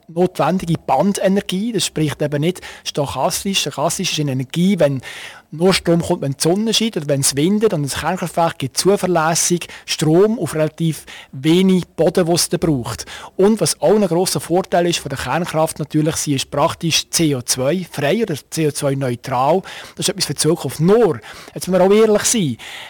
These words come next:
ähm, auch wenn man in der Schweiz dürfte neue Kernkraftwerke bauen, würde sich kein Investor finden, der in der Schweiz das würde finanzieren.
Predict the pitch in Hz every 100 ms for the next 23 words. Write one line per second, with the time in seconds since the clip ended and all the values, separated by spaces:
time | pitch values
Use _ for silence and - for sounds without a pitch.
0 | - 151 156 156 - 160 156 151 180 247
1 | 226 165 147 170 202 - - 160 - 170
2 | 151 156 175 - 151 160 147 - 127 120
3 | - - 143 190 233 143 101 - - -
4 | 165 165 - 147 - _ - 196 202 170
5 | 170 - 185 180 - 165 143 135 139 -
6 | 160 - - - 139 - 151 - 147 -
7 | 160 143 131 - 135 156 139